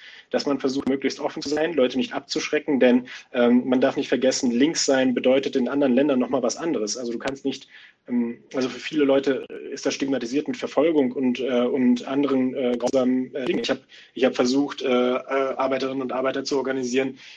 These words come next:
äh, die, ähm, die aus, äh, Bangladesch stammen und wenn du denen ankommst mit Gewerkschaft, drehen die sich um und gehen, weil sie, weil sie einfach schlechte Erfahrungen gemacht haben. Ähm, dementsprechend ist es bei Identity Politics manchmal vielleicht eine,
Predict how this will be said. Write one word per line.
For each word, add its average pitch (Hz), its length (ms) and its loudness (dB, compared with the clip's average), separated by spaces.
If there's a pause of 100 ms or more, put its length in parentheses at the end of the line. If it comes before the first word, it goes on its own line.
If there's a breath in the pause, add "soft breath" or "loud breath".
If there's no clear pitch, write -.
(120 loud breath)
äh, 123 420 4
die, 127 360 0
ähm, 120 580 2 (680)
die 123 200 4
aus, 123 240 2
äh, 127 280 0
Bangladesch 127 460 2
stammen 139 420 0
und 127 380 0
wenn 131 60 0
du 127 80 0
denen 127 180 0
ankommst 139 400 -4
mit 127 100 -4
Gewerkschaft, 131 480 0
drehen 135 200 4
die 135 80 6
sich 127 140 -4
um 139 120 -2
und 131 140 -2
gehen, 139 300 2
weil 113 160 6
sie, - 240 2 (340 loud breath)
weil 120 100 2
sie 131 100 0
einfach - 140 -4
schlechte 139 280 0
Erfahrungen 160 420 2
gemacht 107 340 -8
haben. 104 280 -8 (320 loud breath)
Ähm, 123 400 4
dementsprechend 143 540 0
ist 135 160 -8
es 139 80 -8
bei 123 240 -2
Identity 135 300 -4
Politics 139 380 -2
manchmal 131 380 -4
vielleicht 120 380 -2
eine, 120 340 -2